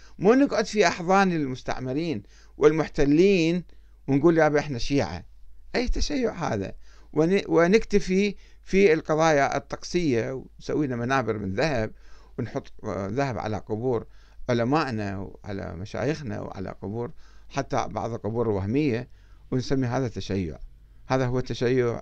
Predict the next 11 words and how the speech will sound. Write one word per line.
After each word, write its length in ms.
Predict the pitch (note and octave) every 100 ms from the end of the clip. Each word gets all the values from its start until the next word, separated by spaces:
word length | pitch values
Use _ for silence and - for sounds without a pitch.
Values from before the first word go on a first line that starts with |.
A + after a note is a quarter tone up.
| -
يا 180 | F#2 -
أخواني 280 | - G2+
الأعزاء؟ 640 | F#2 B1 G#2 G2+ F#2 F2+ - - - - - - - - -
أم 140 | A2+ A2+
يجب 260 | A#2 A2+
أن 120 | G2+ G#2
نعيد 320 | G#2 C#3 A#2
النظر 460 | G#2 B2+ C3 F2+ - - - - -
في 120 | -
هذه، 500 | G2+ G#2+ G2 F#2 F2 -
آه، 360 | F2 F2 -